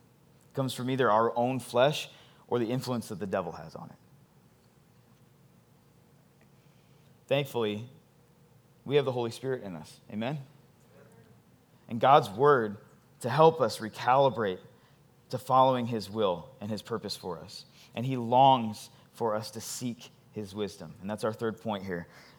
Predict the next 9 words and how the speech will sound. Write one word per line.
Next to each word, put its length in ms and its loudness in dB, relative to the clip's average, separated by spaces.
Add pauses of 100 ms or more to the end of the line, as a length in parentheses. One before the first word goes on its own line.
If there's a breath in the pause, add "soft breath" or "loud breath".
is 80 -14
that 100 0
we 120 0
are 100 6
to 240 0
actively 640 -4 (140)
pursue 400 -8
his 260 -10
wisdom. 360 -10